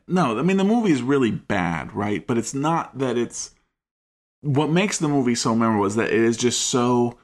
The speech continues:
strange. Like, you can't figure out,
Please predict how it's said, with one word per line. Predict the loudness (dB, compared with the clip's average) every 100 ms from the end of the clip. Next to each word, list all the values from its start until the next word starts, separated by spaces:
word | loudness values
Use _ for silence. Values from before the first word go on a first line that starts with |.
| _
strange. | -8 -4 0 0 0 -2 -6 -8 -4
Like, | -4
you | -4
can't | -2 -2 -2
figure | -4 0 2 2
out, | 2 0 -4